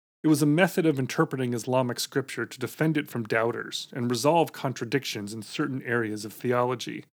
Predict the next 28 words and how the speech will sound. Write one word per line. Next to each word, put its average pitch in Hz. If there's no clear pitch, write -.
This 202
is 202
what 202
Saadia 135
was 117
going 117
for 110
too. -
Rabbi 135
Jacobs 131
wrote, 127
"Saadia 208
holds 165
that 156
there 160
are 160
two 247
ways 143
to 135
religious 120
truth, -
reason 214
and 165
revelation. 117
Both 196
ways 143
are 113
essential. -